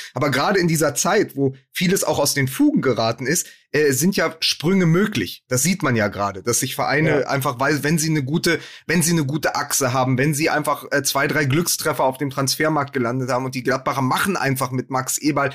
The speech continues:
Speaker 1: eine sensationelle Arbeit auf dem Transfermarkt seit Jahren. Und dann wäre es einfach
Speaker 2: Ja.
Speaker 1: nur zu wünschen gewesen, dass dann eben jemand wie Rose da bleibt. Vor allen Dingen, weil jetzt dieser Wechsel, und das ist eigentlich meine viel größere Angst um, äh, Borussia Mönchengladbach als Sympathieträger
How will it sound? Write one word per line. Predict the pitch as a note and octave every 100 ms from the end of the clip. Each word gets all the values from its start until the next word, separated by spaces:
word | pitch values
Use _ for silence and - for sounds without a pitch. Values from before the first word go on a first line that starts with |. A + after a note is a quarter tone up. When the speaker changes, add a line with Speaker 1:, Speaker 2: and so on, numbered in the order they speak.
| - -
Speaker 1:
eine | D3 D3
sensationelle | A#2+ D#3 G#3 A3 - B2+ F3 - - D3 D3+ E3+ -
Arbeit | G3+ G#3+ B2
auf | A#2
dem | C3 B2+
Transfermarkt | B2 B2 C3+ C#3 C3 C3
seit | B2 A#2
Jahren. | D#3 C#3 - - -
Und | C#3
dann | C3+
wäre | D3 E3+
es | -
einfach | G3 C#3+
Speaker 2:
Ja. | C#3
Speaker 1:
nur | C3+
zu | - B2+
wünschen | B2+ G#3+ - D#3
gewesen, | B2 C3 C3+ C3 - -
dass | C#3+
dann | D#3+ D3
eben | B2 D3+ D3
jemand | C3+ D3+ D3+ B2
wie | C#3+ D3+ C3 _ _
Rose | C#3 E3+ D#3
da | C#3 G3
bleibt. | F#3+ C#3+ -
Vor | D#3+ -
allen | F3+ C#4+ A#3+
Dingen, | E3+ A#2
weil | C#3+ F3+
jetzt | F3 - D3+
dieser | B2+ A#2+
Wechsel, | G#3 - E3
und | C3
das | F3 G#3
ist |
eigentlich | - D#3+ C#3
meine | D3+ D3
viel | C3+ C3
größere | B2+ D#3+ C#4+ - - -
Angst | C#3+ G#3+ -
um, | D3+ D3+ C#3 C#3
äh, | C#3 B2+
Borussia | C3 - D#3+
Mönchengladbach | C#3 C#3 C3+ A#2 C3 F3+ -
als | C3+ C3+ -
Sympathieträger | C3+ C3 C3 E3+ - E3 F3+ F3+ G#3